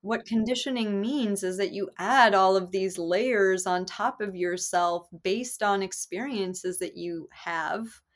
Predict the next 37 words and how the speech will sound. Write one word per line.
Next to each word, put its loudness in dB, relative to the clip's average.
You -6
know, -2
that's -14
like, -10
it's -10
like -6
a 0
lot 4
of -2
gunk 2
in 2
your 2
system, -2
in -2
your 0
consciousness, -4
of, -4
like, 0
your 4
mind 2
deciding 2
things -8
about 4
you, -6
um, 0
or 6
deciding 4
that 0
that 4
thing 0
about 8
you 0
is -4
wrong 4
or -4
bad. 0
But 0